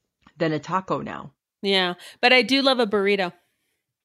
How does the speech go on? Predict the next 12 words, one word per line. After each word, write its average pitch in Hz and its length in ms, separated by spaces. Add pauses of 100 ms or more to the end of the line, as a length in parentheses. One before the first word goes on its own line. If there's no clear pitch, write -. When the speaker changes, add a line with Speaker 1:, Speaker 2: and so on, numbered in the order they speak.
(2250)
Speaker 1:
And 226 140
is 254 140
there 277 120
much 233 280
difference? 208 520
Just 196 180
Speaker 2:
No, 208 180
Speaker 1:
in 208 60
s- 202 120
Speaker 2:
burritos 214 500
are 196 60
f-, - 140